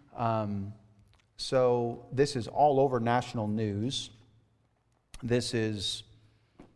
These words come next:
certainly, if you read religious news, if you follow Baptist press or anything like that, it's everywhere. But I mean, it's on, you know, the Today Show. I mean, it's on, it's all over national news. And probably, I haven't seen it in the Citizens Times yet, but it'll probably be in there if it hasn't already. Um,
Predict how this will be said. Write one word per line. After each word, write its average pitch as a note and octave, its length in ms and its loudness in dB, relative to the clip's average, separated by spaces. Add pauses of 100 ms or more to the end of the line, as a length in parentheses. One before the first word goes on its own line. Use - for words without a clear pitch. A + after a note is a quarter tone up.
certainly, B2+ 460 0
if G#2 180 -4
you A2 100 -4
read A2+ 220 0
religious A2 420 -2
news, A2+ 240 -2
if G#2 80 -10
you A2+ 60 -4
follow A#2 220 2
Baptist A2+ 400 0
press A#2 340 -2
or G#2 80 -6
anything B2+ 300 -2
like G2 240 -6
that, A2 260 0
it's - 320 -8 (340)
everywhere. G#2+ 500 -2 (600)
But A#2+ 180 2
I A#2 60 2
mean, B2 160 0
it's B2+ 120 -2
on, G2 280 -4 (100)
you A#2 100 -6
know, G2 120 -4
the F#2+ 60 -10
Today A#2 240 0
Show. A2 180 -2
I G#2 40 -2
mean, G#2+ 140 -4
it's G2+ 80 -6
on, G#2 120 -4
it's A2 120 -12
all G#2+ 200 4
over G2+ 140 -2
national G2 380 -6
news. G2 420 -4
And G2+ 320 -4
probably, D#3+ 500 -2
I C3+ 60 0
haven't D#3 180 -4
seen C3+ 160 -4
it - 20 -4
in B2+ 60 -6
the A2 80 -4
Citizens A#2 360 -4
Times A#2 340 -2
yet, A#2+ 200 2
but E3 100 2
it'll D#3 120 2
probably G2 340 -4
be F#2 60 -6
in F2+ 60 -8
there F2+ 160 -8 (380)
if G#2+ 100 -6
it G2 80 -8
hasn't G#2 260 -8
already. G2+ 440 -4 (1040)
Um, A2+ 560 0